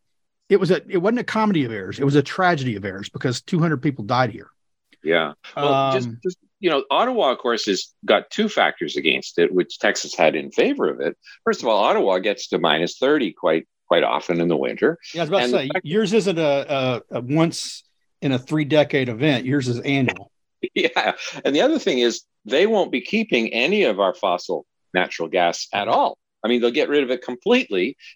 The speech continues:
Speaker 2: and they'll be trying to rely almost entirely on wind and solar. Now, minus thirty, wind and solar being your primary, almost only energy source, I mean, what do you see happening for the city of Ottawa?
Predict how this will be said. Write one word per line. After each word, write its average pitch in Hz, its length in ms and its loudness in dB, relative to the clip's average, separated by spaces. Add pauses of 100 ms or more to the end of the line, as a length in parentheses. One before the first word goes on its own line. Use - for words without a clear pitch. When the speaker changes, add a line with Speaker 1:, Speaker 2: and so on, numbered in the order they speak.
Speaker 2:
and 117 160 2
they'll 127 140 4
be 139 160 0
trying 175 460 0
to 165 120 -6
rely 101 520 2
almost 170 400 -2
entirely 110 640 0
on 95 260 0
wind 90 280 0
and 104 140 -2
solar. - 600 -2 (320)
Now, 147 220 2 (160)
minus 208 420 0
thirty, 104 480 0 (140)
wind 151 280 0
and 185 140 0
solar 113 460 2 (100)
being 110 180 4
your 92 120 0
primary, 117 480 0
almost 110 500 0
only 104 460 2
energy 71 360 -4
source, - 480 0 (240)
I 120 60 -2
mean, 127 260 2
what 98 280 -2
do 104 80 2
you 131 100 2
see 151 220 0
happening 190 480 -2
for 90 100 0
the 82 80 -2
city 80 280 2
of 69 100 -2
Ottawa? 62 340 -2